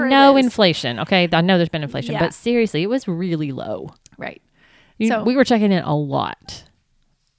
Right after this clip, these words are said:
Speaker 1: And the checking account's available to everyone, you know, to
Speaker 2: Correct.
Speaker 1: see, obviously.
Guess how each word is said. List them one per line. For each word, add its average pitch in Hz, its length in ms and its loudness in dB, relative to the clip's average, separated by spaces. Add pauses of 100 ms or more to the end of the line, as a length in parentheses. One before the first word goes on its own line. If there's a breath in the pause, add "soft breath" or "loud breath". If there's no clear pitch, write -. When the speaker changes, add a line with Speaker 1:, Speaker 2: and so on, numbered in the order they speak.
(200)
Speaker 1:
And 202 180 -10
the 180 320 -8
checking 196 240 -10
account's 175 300 -12
available 175 300 -8
to - 140 -16
everyone, 151 460 -12
you 190 80 -12
know, 143 140 -12
to - 160 -16
Speaker 2:
Correct. 135 360 -6
Speaker 1:
see, - 60 -20
obviously. 269 480 -10